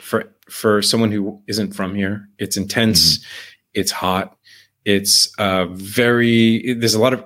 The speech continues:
Speaker 1: energies that, that flow and circle and collide and eddy, and you just have to make your way in this strange environment. And that's what drew me to it. It was that, that crazy life, that crazy energy,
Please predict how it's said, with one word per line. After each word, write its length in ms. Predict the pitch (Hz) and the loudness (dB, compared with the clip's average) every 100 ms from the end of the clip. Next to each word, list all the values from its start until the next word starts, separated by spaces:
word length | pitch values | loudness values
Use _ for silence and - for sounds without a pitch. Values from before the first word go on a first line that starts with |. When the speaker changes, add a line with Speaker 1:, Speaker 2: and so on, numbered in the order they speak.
| - | -2
Speaker 1:
energies 600 | 127 127 123 123 120 117 | 2 2 2 2 2 2
that, 260 | 113 104 104 | 0 -2 -4
that 180 | 104 | -6
flow 600 | 101 - 127 123 120 113 101 | -8 -4 2 4 4 4 2
and 200 | 95 95 | -2 0
circle 580 | - 127 113 123 117 | 0 0 2 4 4
and 120 | 101 101 | 2 -2
collide 560 | - 104 110 113 110 | -2 0 2 2 2
and 160 | 104 101 - | 0 -6 -2
eddy, 380 | 120 117 113 107 | 0 2 4 4
and 160 | 104 | 2
you 140 | 107 110 | 0 -2
just 340 | - 113 - | 0 -2 -2
have 200 | - 120 | -4 -6
to 80 | 110 | -2
make 260 | 101 104 - | -2 -2 -2
your 120 | 101 | -2
way 280 | 101 107 110 | 0 2 2
in 140 | 101 | 0
this 180 | 98 - | 0 0
strange 680 | - - - 104 107 113 101 | 0 -4 -4 -2 2 2 2
environment. 560 | 98 104 117 110 107 101 | 2 2 2 0 -2 -2
And 240 | 113 110 - - - | -2 -2 -4 -18 -4
that's 220 | - 147 | 0 2
what 80 | 147 | 2
drew 160 | 110 120 | 2 2
me 100 | 107 | 2
to 180 | - 104 | 2 0
it. 160 | - - | -2 -4
It 60 | 113 | -2
was 220 | 104 101 | 0 0
that, 340 | 104 101 101 101 | 2 2 0 -2
that 260 | 101 104 - | -4 -4 -6
crazy 760 | - - 117 123 135 139 110 110 | -10 -4 2 4 4 4 2 0
life, 320 | 101 95 - | 0 0 -2
that 220 | 104 101 | -4 -4
crazy 580 | - - 117 120 117 110 | -8 0 4 4 4 2
energy, 540 | 104 101 101 101 101 | 2 0 0 0 0